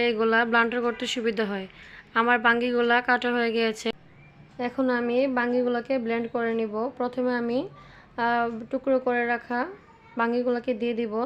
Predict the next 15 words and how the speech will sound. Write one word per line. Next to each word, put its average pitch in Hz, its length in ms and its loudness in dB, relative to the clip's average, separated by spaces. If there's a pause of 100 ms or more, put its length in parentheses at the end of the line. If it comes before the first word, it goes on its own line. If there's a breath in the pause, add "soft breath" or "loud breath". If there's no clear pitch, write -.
(420 loud breath)
তারপরে 240 400 0
আমি 247 200 2
এর 247 140 0
মধ্যে 240 300 -2
দিয়ে 247 200 -2
দিব, 220 200 -4
আহ, - 800 -8
পরিমাণ 254 340 2
মতো 240 240 -2
চিনি। 240 440 0 (3250)
তারপর 233 440 -2
দিয়ে 233 260 -2
দেব 220 240 -2 (260)
পাউডার 226 460 -2
দুধ। 220 260 -4